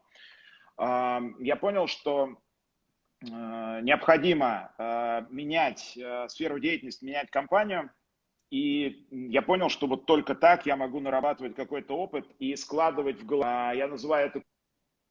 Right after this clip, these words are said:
кубики, для того, чтобы видеть, как устроен бизнес, как устроен мир. Вот нужно везде-везде попробовать поработать и набирать с этого опыта. С тех пор я действительно начал, а, буквально вот с такими отсечками три, два, три года,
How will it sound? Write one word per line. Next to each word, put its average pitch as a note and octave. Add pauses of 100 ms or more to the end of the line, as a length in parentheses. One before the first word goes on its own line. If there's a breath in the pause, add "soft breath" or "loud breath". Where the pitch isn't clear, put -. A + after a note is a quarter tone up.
(220)
кубики, F3
для A#2+
того, C3+
чтобы C3
видеть, C3+
как D3+
устроен D3
бизнес, D3+
как D3
устроен C3+
мир. C#3+
Вот A#2+
нужно C#3+
везде-везде D3
попробовать C3+
поработать C3+
и C3+
набирать C3+
с -
этого C3+
опыта. - (380 loud breath)
С -
тех F3+
пор A#3
я F3
действительно D3
начал, C3+
а, A#2 (280)
буквально C#3
вот B2+
с -
такими C3+
отсечками B2+
три, D3
два, C3+
три C#3
года, F3